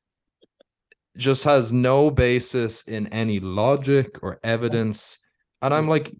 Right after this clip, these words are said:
Speaker 1: "Only last week you were telling me how great it was to be, like, evidence-based and, like, how you should be on the lookout for people who are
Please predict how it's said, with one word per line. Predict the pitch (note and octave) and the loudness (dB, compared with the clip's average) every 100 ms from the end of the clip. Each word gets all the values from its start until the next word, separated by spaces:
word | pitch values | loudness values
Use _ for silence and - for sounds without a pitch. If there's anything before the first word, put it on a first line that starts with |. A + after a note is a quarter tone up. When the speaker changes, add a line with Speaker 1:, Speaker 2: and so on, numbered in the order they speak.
| - | -4
Speaker 1:
"Only | E3 G3 G#3 | 2 4 6
last | F#3 F#3 F3+ - | 6 4 0 -4
week | G3 F#3 C#3 | -6 -4 -2
you | C#3 | -2
were | |
telling | C3+ C#3 C#3+ C#3+ | 0 0 0 0
me | C3 | -2
how | A#2 A#2 | -2 -2
great | A#2 B2 | 0 0
it | B2 | -2
was | A2 A2 G2+ - - | -4 -6 -6 -14 -10
to | A2 | -6
be, | G2+ G#2 G2+ F#2+ _ _ _ _ | -2 0 -2 -4 _ _ _ _
like, | G#2 G#2 G2 - | -2 0 0 -2
evidence-based | A#2 C3 A#2+ G#2 - G#2 G2 F#2+ - | -2 0 0 -2 -2 0 0 -2 -8
and, | F#2+ F#2 | -6 -6
like, | F2+ F2+ | -6 -8
how | - G#2 | -4 0
you | G#2 G2+ | 0 0
should | - G#2+ | -2 -2
be | G#2 | 0
on | G2+ G2 | 0 -2
the | F#2+ | -4
lookout | F#2+ G#2 A2 G2 G2 | -4 -2 -2 -2 -4
for | F#2+ | -8
people | F2+ G2+ G2 G#2 F#2+ F2+ | -8 -8 -6 -4 -4 -4
who | G2 | -4
are | F#2+ F#2 | -6 -8